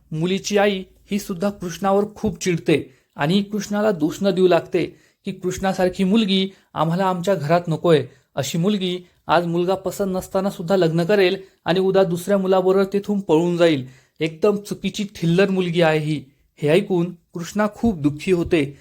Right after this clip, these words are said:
तर दुष्यंत मात्र या सगळ्या लोकांवर चिडतो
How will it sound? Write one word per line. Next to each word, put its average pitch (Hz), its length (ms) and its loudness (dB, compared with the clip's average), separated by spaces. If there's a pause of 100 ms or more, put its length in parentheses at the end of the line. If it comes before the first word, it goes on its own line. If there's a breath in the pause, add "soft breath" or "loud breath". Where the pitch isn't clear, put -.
(280 loud breath)
तर 180 80 4
दुष्यंत 175 420 -2
मात्र 190 440 2 (260 loud breath)
या 170 100 2
सगळ्या 175 360 0
लोकांवर 185 420 2
चिडतो 156 580 -2